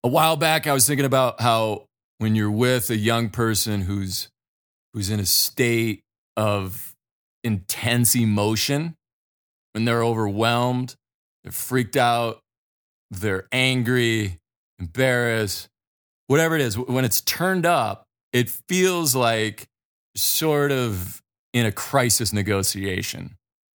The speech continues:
It's kinda what it feels like. You're doing a negotiation, crisis mode. So when I had this thought, I went online and looked up the F B I's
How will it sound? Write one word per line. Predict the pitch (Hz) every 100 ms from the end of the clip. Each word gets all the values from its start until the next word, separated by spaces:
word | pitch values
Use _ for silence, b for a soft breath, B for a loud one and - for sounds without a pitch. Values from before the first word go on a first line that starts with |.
| _ _
It's | -
kinda | 160
what | 151
it | 120
feels | 131 113 98
like. | 90 - _ _ -
You're | 113
doing | 123 117
a | 110
negotiation, | 107 113 107 107 107 98 98 90 _ _ _ _ _
crisis | - 139 110 - 92 -
mode. | 90 92 - 104 _ _ _ _ _ _ -
So | 160 175 _ _
when | 143 165
I | 160
had | 175 185 151
this | 135 120 - - _ -
thought, | 135 113 107 - - _ _ _ _ _ -
I | 131
went | 143 147
online | 135 127 139 147 127 117 117 117 _ -
and | 117 120
looked | 143 143 -
up | 131 117 107 - _ _ _ _ _ _ -
the | 120 120
F | 127 123 113
B | 120
I's | 113 110 107 98 -